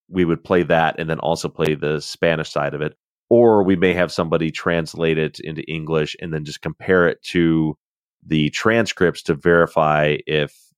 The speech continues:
the transcription was accurate, because we know we've had a lot of transcription errors in a lot of other places,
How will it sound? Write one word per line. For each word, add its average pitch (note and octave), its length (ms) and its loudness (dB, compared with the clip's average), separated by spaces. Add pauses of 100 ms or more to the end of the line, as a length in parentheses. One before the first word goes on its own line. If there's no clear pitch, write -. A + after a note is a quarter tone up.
the - 60 -8
transcription E2 640 -2
was D2 220 -8
accurate, E2+ 400 0
because D#2 160 -6
we D#2 80 2
know D#2 100 -2
we've D#2 120 0
had D#2 100 0
a D2+ 60 -2
lot D2+ 260 0
of D2 80 -6
transcription D#2 500 -6
errors D2+ 280 -4
in D2 80 -10
a - 20 -14
lot D2 160 -8
of D2 140 -12
other F2+ 200 2
places, D2 600 -6